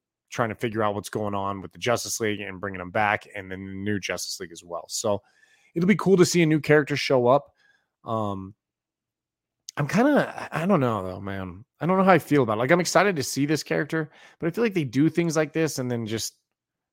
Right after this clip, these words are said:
uh, these characters are just gonna disappear again. You know what I mean? I don't feel like D C is good at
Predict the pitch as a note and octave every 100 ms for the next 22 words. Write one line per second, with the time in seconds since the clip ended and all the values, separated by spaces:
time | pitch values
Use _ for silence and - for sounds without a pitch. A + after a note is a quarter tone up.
0 | _ _ B2+ B2+ C3 - F3 D3 C#3 B2+
1 | D3 B2 G2+ A2 - - G#2 G2 E2+ F2
2 | F#2 F#2+ F#2+ G#2+ A2 B2+ C3+ F#3+ F#3+ F#3+
3 | C3 G#2+ C3 - B2+ A2+ G2+ A2+ A#2 A2+
4 | G#2 G2